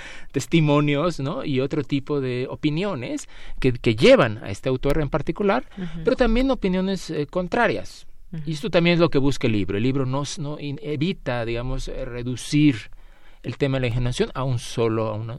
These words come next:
Speaker 1: un solo aspecto, ¿no? Y más bien presenta la diversidad, presenta también a aquellos que dudaron de los poderes de la imaginación, que ven la imaginación como un poder engañoso, ¿no? Como un poder ilusorio, el que hay que evitar, etcétera.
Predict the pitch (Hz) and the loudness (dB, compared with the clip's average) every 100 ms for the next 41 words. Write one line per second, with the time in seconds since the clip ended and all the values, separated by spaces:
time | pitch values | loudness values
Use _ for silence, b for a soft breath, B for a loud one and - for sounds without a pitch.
0 | 120 110 107 113 107 98 - - - - | -8 -8 -8 -6 -4 -6 -2 0 2 2
1 | 143 131 208 B B B 170 170 180 170 | 0 0 -6 B B B 4 4 4 -2
2 | - 101 101 107 104 110 113 117 214 - | -8 -6 -6 -2 0 0 -2 0 -2 -2
3 | - 110 120 123 127 117 110 104 117 117 | -2 0 0 0 0 0 -2 -2 -2 -2
4 | - 95 95 90 95 120 120 95 87 - | -4 -6 -4 -2 0 0 -2 -6 -10 -10
5 | 101 101 107 113 123 143 143 185 202 B | -10 -8 -10 -8 -8 -8 -4 -4 -4 B
6 | B B B B - 98 107 110 101 98 | B B B B -4 2 2 2 -2 -8
7 | 95 107 104 101 98 98 95 92 92 87 | -8 -8 -8 -8 -6 -6 -4 -6 -6 -8
8 | 117 147 - 127 147 - 104 95 - 92 | -8 -12 -12 -12 -12 -12 -10 -10 -8 -8
9 | 92 92 95 - 180 170 135 165 135 104 | -8 -8 -8 -4 -2 -2 -2 -2 -4 -6
10 | 107 101 92 95 87 95 123 151 160 - | -8 -8 -8 -6 -6 -4 0 0 -2 -4
11 | 123 131 147 - | -4 -4 -6 -6